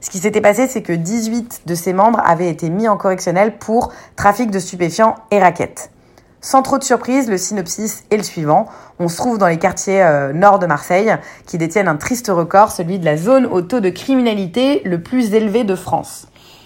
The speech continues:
Poussée par sa hiérarchie, la BAC Nord, euh, brigade en fait du terrain, cherche sans cesse à améliorer ses résultats dans un secteur qui est quand même à haut risque et les fi-, et les flics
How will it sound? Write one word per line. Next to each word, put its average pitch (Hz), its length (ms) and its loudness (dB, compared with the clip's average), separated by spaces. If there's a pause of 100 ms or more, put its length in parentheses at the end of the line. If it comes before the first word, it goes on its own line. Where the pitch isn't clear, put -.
(160)
Poussée 262 280 0
par 233 180 2
sa 202 160 4
hiérarchie, 190 500 2
la 202 140 6
BAC 180 220 4
Nord, 202 380 4 (340)
euh, 151 220 2
brigade 180 360 2
en 160 80 2
fait 180 160 0
du 160 220 -6
terrain, 185 320 4
cherche 233 280 2
sans 220 140 2
cesse 240 320 4 (300)
à 220 160 6
améliorer 208 420 2
ses 208 140 -4
résultats 170 600 0 (560)
dans 175 200 2
un 175 80 2
secteur 175 340 0
qui - 120 -6
est - 20 -2
quand 165 100 0
même 185 180 4
à 151 140 2
haut 196 100 4
risque 247 300 0
et 185 60 -2
les 165 100 -2
fi-, - 260 -12 (140)
et 370 80 4
les 190 140 2
flics 240 320 -4